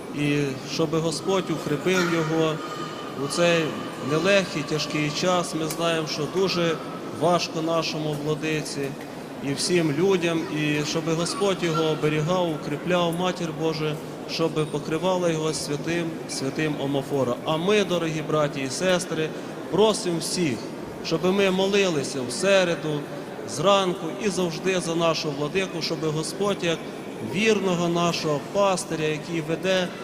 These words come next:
все православне стадо до спасіння. Ми знаємо, що владика Лонгін завжди говорить Слово Боже від цього серця.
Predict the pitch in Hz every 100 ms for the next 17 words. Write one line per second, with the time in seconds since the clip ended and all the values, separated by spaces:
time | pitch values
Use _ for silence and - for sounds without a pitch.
0 | - - - - - 214 208 180 170 170
1 | 190 180 170 160 156 151 - 185 180 175
2 | 151 165 - 170 165 - 202 170 110 104
3 | - - - - - 143 180 185 180 185
4 | 170 175 180 190 180 165 156 190 208 170
5 | 135 107 104 - - - - - 165 160
6 | 185 214 208 - 143 151 180 190 190 185
7 | 180 170 - - - - - - 160 196
8 | 190 175 190 185 175 165 160 - 170 165
9 | 165 175 143 110 -